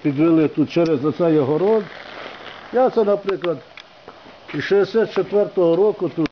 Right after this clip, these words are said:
поселився. От, даже ось видно, що даже побудований цей погріб. У шістдесят п'ятому році це закінчили, а в шістдесят четвертому році сюди переїхали. Якраз...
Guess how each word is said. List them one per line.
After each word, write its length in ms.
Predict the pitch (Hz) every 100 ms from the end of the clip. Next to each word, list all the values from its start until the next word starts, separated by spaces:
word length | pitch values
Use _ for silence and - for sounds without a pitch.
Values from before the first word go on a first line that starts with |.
| _
поселився. 920 | 147 - 156 151 147 202 202 - 180 - - - - - -
От, 260 | 170 170 165 - - - - -
даже 220 | 147 143
ось 220 | 156 135
видно, 320 | 151 165 143 131
що 200 | 147 123 - 127
даже 300 | 135 135 - - - - - - - - - - - - - - - - - -
побудований 760 | 139 139 156 160 156 147 147
цей 200 | 139 139
погріб. 440 | 117 175 185 160 160 - - - - - - - - - - - - 131
У 80 | 123
шістдесят 480 | 147 143 156 147
п'ятому 480 | - 151 - 135 131
році 280 | 135 120 123 123
це 80 | 110
закінчили, 600 | 123 117 123 110 113 104
а 80 | 135
в 80 |
шістдесят 360 | - 156 170 151
четвертому 580 | - 160 - 147 147 175
році 200 | 156 123
сюди 280 | 131 113 113
переїхали. 680 | 123 120 127 156 117 110
Якраз... 540 | 143 190 180 - -